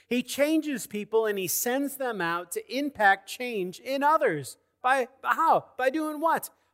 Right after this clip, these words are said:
By pointing them to him. The one who changes. The one who changes us. So let me give you two tangible ways that we can seek change this week.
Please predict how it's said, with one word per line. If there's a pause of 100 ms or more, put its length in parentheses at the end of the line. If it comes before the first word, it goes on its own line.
By
pointing (500)
them (400)
to
him. (2750)
The
one
who
changes. (1400)
The
one
who
changes
us. (1160)
So
let
me
give
you
two
tangible
ways
that
we
can
seek (100)
change (240)
this
week.